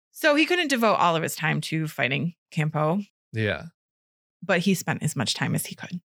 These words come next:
Speaker 1: Campo was also known to bend other liquor laws.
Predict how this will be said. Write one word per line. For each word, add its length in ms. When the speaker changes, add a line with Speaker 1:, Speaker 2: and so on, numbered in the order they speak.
Speaker 1:
Campo 560
was 200
also 220
known 280
to 80
bend 300
other 220
liquor 320
laws. 680